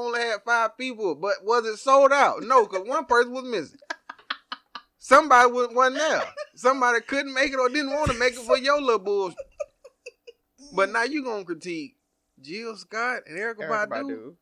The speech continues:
Speaker 1: Get your life.
Speaker 2: Get your life.
Speaker 1: Get
Speaker 2: Come on
Speaker 1: your
Speaker 2: with it.
Speaker 1: life.
Speaker 2: My babies, hey, my babies know that's my phrase.
Speaker 1: Get
Speaker 2: Get
Speaker 1: your
Speaker 2: your
Speaker 1: life.
Speaker 2: life. Now, in getting your life, as we transition to the next piece of this,
Speaker 1: Mm-hmm.
Speaker 2: we got, I'm, I'm, we are literally having our moments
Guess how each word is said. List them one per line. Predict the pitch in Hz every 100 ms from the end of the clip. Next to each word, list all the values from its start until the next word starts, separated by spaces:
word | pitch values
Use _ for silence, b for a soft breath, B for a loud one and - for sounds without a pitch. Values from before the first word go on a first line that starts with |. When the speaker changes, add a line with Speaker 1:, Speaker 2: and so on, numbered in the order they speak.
| _ _ _ _ _ _ _ _ _ _ _ _ _ _
Speaker 1:
Get | - 156 127
your | 110
life. | 101 87 - _
Speaker 2:
Get | 180 170
your | 170
life. | 123 87 - _
Speaker 1:
Get | 254
Speaker 2:
Come | 214
on | 180
Speaker 1:
your | -
Speaker 2:
with | -
it. |
Speaker 1:
life. | 98 - - -
Speaker 2:
My | - 143
babies, | 156 165 156 170
hey, | - 190 147
my | 139 185
babies | 185 170
know | 196
that's | 180 185
my | 175
phrase. | - 139
Speaker 1:
Get | -
Speaker 2:
Get | - -
Speaker 1:
your | -
Speaker 2:
your | -
Speaker 1:
life. | -
Speaker 2:
life. | 76 - _ _ _ _ _ _
Now, | - 156
in | 165
getting | 143 247 254
your | 156 120
life, | 120 123 185 _ _ _ _ _ -
as | 156
we | 147
transition | 165 139 139 135 143
to | 143
the | 123
next | 127 123 -
piece | 247 -
of | 110
this, | -
Speaker 1:
Mm-hmm. | 107 98 120
Speaker 2:
we | 185
got, | 208 127
I'm, | 147 147 139
I'm, | 147 139 147 _
we | 175 285
are | 160 147
literally | 185 190 156 143 170 _ _ _ _ _ _ _ _
having | - 196 214 208 -
our | 175 208
moments | 214 175 165 151 131 -